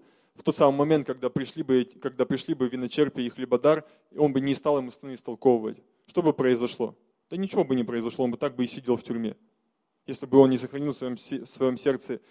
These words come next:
надежду и в своем сердце не сохранил бы доверие Богу, что Бог все равно ведет его в то место, которое он ему пообещал привести. Что получилось? Э,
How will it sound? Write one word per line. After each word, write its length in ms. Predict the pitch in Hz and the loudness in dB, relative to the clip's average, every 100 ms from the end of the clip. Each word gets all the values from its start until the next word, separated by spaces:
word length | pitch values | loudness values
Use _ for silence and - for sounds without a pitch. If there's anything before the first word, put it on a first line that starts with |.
| _ _ | _ _
надежду 640 | - 131 123 151 160 123 113 | 0 0 2 0 0 -2 -10
и 100 | 113 | -10
в 40 | |
своем 240 | - 127 120 | -10 -10 -6
сердце 400 | 151 147 - 120 | -4 -4 -6 -12
не 100 | 120 | -12
сохранил 320 | - 131 135 | -14 -10 -8
бы 100 | 123 | 0
доверие 400 | 127 131 127 117 | 0 2 0 -2
Богу, 320 | 117 127 107 | -2 -4 -6
что 160 | - 120 | -18 -4
Бог 280 | 139 135 _ _ _ - | -2 -2 _ _ _ -16
все 180 | - | -8
равно 420 | 131 117 131 135 127 | -6 -2 4 6 6
ведет 380 | 120 127 127 | 4 2 2
его 100 | 123 | 0
в 80 | 113 | -4
то 160 | - 143 | 6 6
место, 380 | 143 127 - - - | 8 4 2 -14 -14
которое 300 | - 131 123 | -6 0 4
он 140 | 131 | 4
ему 160 | 131 117 | 2 2
пообещал 520 | 117 110 113 123 113 | 0 -2 -6 -6 -6
привести. 520 | 110 113 110 - 107 _ _ _ _ _ _ _ _ | -8 -14 -14 -14 -18 _ _ _ _ _ _ _ _
Что 180 | - 190 | 0 2
получилось? 600 | 190 156 - 147 113 - _ _ _ _ _ _ _ _ - - | 2 -2 0 0 0 -6 _ _ _ _ _ _ _ _ -20 -20
Э, 580 | - 127 123 120 117 113 | -12 -8 -6 -6 -6 -8